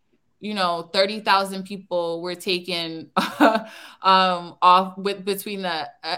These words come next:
S S I and the disability, uh, recipients. They cleared thirty thousand people's debt. But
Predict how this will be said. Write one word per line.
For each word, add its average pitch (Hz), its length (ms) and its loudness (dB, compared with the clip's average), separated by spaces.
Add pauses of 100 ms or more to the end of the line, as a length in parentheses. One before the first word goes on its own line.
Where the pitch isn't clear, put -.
S 196 180 -2
S 190 180 -2
I 180 240 4
and 180 300 -6
the 175 180 -4
disability, 180 840 -6
uh, 160 500 -6 (840)
recipients. 269 840 -6 (280)
They 202 140 0
cleared 202 360 -4
thirty 208 300 -4
thousand 185 600 -2
people's 160 1000 -8 (800)
debt. - 420 -6 (520)
But 175 500 0